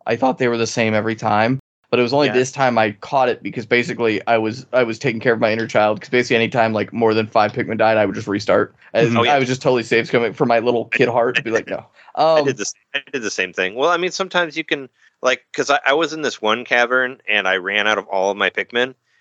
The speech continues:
Speaker 2: and then it just, it, it does, it, like, it, it, like, it's so mean to you. It just, like,
Speaker 1: It
Speaker 2: shows
Speaker 1: kicks you
Speaker 2: the
Speaker 1: out.
Speaker 2: list of all things that you got, and it's like, you didn't get any of them. <laughs> It, like, shows them all down, and it's like, you don't have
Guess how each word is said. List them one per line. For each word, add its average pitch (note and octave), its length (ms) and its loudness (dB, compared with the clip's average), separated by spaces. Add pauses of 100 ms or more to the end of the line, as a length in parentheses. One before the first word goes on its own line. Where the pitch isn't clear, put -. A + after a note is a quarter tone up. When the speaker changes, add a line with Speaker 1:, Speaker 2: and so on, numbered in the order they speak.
(160)
Speaker 2:
and G#2+ 160 0
then A#2 100 0
it B2+ 100 0
just, - 400 -4
it, A#2+ 160 -2
it A#2 120 -10
does, C3 260 -2
it, A#2+ 180 -6
like, A2 280 -4
it, A#2+ 140 -12 (140)
it, A#2+ 240 -8
like, G#2+ 240 0
it's G#2+ 120 -6
so C3 180 0
mean A2+ 260 -2
to F#2+ 60 -12
you. E2+ 120 -4
It F2 80 -4
just, - 220 -10
like, D#3 100 2
Speaker 1:
It C#3 60 -4
Speaker 2:
shows - 240 0
Speaker 1:
kicks - 60 -8
you B2 60 0
Speaker 2:
the A#2+ 60 2
Speaker 1:
out. B2 140 4
Speaker 2:
list - 200 -2
of A2+ 120 -4
all A2+ 180 -4 (160)
things A#2+ 320 -2
that A2 140 -10
you G#2+ 100 -4
got, F#2+ 400 2 (320)
and F2 100 -2
it's - 180 -4
like, G2+ 320 0
you G2 160 -10
didn't F#2 200 -6
get E2 160 -12
any D2+ 200 -16
of C#2+ 120 -20
them. D2 240 -20
<laughs> - 40 -20
It, - 140 -12
like, - 200 -2
shows D4 260 -4
them G5 160 -4
all A#2 180 -8
down, - 100 -2 (380)
and A#2 80 2
it's A2+ 100 -2
like, - 220 -4
you D3+ 160 0
don't A#3 140 0
have C3+ 100 2